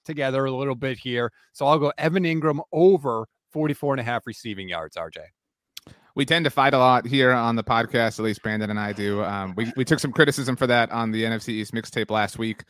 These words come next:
Speaker 2: uh, which you listened to, Stats. You said you actually enjoyed that. So, um, you know, at least we have one fan in that sense. Uh, but this, this has to be a team effort,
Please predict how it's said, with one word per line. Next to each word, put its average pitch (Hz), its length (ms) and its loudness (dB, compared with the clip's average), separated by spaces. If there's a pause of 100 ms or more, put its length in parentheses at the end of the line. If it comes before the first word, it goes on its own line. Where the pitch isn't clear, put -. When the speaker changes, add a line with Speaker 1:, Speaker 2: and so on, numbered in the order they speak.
(220)
Speaker 2:
uh, 101 180 0
which 123 160 -2
you 190 80 4
listened 190 280 2
to, 135 80 -4
Stats. 110 340 -4
You 117 80 -2
said 123 200 -2
you 117 120 2
actually 110 360 -4
enjoyed 101 380 -8
that. 73 260 -16
So, 95 340 -14
um, 90 460 -10
you 98 120 -8
know, 92 80 -6
at 95 60 -8
least 101 180 -8
we 98 80 -6
have 95 160 -8
one 101 160 -8
fan 87 260 -10
in 85 80 -12
that 87 180 -12
sense. 98 280 -12 (260)
Uh, 104 220 0
but 123 160 -2
this, 202 140 8
this 208 200 4
has 220 220 4
to 180 80 -10
be 196 140 4
a 156 40 8
team 175 240 0
effort, 131 300 2